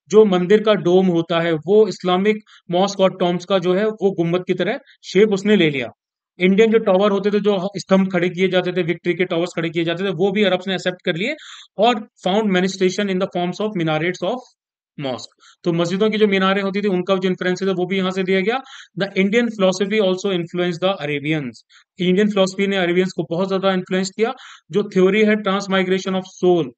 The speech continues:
उसकी वजह से कई सारे mystical sects थे इस्लाम में, उनका जन्म हुआ। फिर आते हैं तुर्क।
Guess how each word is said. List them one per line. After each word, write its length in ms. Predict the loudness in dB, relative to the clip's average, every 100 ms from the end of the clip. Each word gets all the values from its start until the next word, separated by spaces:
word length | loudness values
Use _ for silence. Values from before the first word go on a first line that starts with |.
| _ -10
उसकी 260 | -8 0
वजह 180 | 2 2
से 120 | -2
कई 120 | -4 -2
सारे 240 | 0 -2
mystical 360 | -4 -4 -4 -4
sects 420 | -4 -8 -8 -4
थे 40 |
इस्लाम 300 | -4 -2 -6
में, 100 | -4
उनका 340 | -4 -4 -4 -6 -8 -8
जन्म 240 | -8 -8
हुआ। 160 | -10 -12 -16 _ _ _ _ _ _ _ _ _ _ _ _ _ _ _ _ _ _ _ _ 4
फिर 120 | 6
आते 240 | 6 4
हैं 80 | 2
तुर्क। 400 | 4 6 6 2